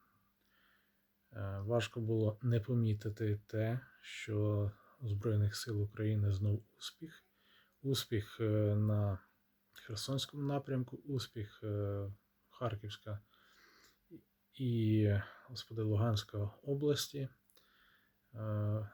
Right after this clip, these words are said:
Збройні сили захопили ще, захопили, не захопили, а звільнили ще декілька сіл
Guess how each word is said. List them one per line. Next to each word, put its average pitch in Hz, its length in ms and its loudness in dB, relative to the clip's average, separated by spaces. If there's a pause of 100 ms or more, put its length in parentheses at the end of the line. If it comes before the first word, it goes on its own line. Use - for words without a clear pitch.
(100)
Збройні 110 380 0
сили 104 440 2 (1040)
захопили 110 680 -2
ще, 104 440 -2 (920)
захопили, 104 720 -8 (1200)
не 107 100 -2
захопили, 117 600 -2 (100)
а 113 60 -6
звільнили 107 540 4
ще 101 600 -2 (100)
декілька 104 1000 -2 (460)
сіл 143 460 -2